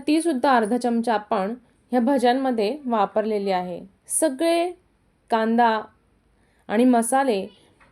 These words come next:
आपण मॅरिनेट करून घेतल्यानंतर ह्यामध्ये एक वाटी डाळीचं पीठ आणि अर्धा वाटी तांदळाचं पीठ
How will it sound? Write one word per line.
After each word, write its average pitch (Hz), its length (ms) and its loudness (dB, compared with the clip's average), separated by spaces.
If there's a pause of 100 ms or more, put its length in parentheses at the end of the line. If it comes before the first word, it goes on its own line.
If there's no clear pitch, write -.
(200)
आपण 220 220 -2
मॅरिनेट 247 540 2
करून 277 320 0
घेतल्यानंतर 254 760 0
ह्यामध्ये 233 600 0 (360)
एक 302 260 0
वाटी 220 640 -2 (720)
डाळीचं 220 500 4 (100)
पीठ 170 200 -4 (180)
आणि 233 200 -2
अर्धा 226 420 2
वाटी 262 540 -4 (360)
तांदळाचं 254 540 2
पीठ 220 260 -2